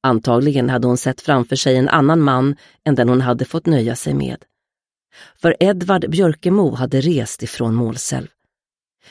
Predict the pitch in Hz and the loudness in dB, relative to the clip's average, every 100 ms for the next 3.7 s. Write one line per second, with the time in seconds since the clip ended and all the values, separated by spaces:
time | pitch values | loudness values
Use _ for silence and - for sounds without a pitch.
0 | - 220 147 147 - - 147 131 147 135 | -2 0 2 0 -2 0 2 2 0 0
1 | 135 147 123 117 135 139 151 - 135 151 | 0 0 0 -2 -2 -2 -2 0 0 0
2 | 160 - 151 175 123 120 156 - 127 127 | -4 -2 0 0 0 -2 -6 -8 -4 -2
3 | 131 143 143 147 143 _ | -2 -2 -4 -6 -8 _